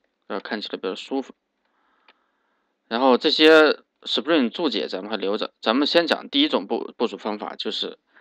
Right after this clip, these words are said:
咱们原先讲 Hello World 里边儿也用到过，就是 form class path。咱们首先看一下这些部署方法有哪些，为什么咱们只讲这两种、这三种？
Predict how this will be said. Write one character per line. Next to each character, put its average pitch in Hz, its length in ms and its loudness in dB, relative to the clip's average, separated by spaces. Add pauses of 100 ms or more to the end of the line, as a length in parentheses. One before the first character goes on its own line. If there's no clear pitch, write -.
(380)
咱 107 160 0
们 127 180 -2 (240)
原 135 140 0
先 135 140 4
讲 123 160 6
Hello 110 260 0
World 135 260 4
里 95 160 -4
边 98 140 -2
儿 95 60 -2
也 92 180 -6
用 123 240 -2
到 104 140 -2
过， - 240 -8 (1200)
就 123 100 -2
是 110 140 -6
form 113 380 -2
class 113 320 0
path。 120 340 0 (460)
咱 123 140 2
们 156 80 0
首 - 120 0
先 131 180 2
看 185 240 2
一 117 40 2
下 107 160 0
这 113 180 -8
些 123 80 -2
部 127 160 -6
署 113 140 -10
方 135 200 0
法 123 120 2
有 110 140 -2
哪 - 180 -8
些， - 300 2
为 151 140 -2
什 107 140 -2
么 101 160 -6
咱 95 160 -6
们 110 100 -6
只 131 140 -6
讲 - 240 -4
这 151 80 0
两 110 260 -6
种、 - 160 -8 (220)
这 113 140 0
三 131 200 2
种？ - 160 -6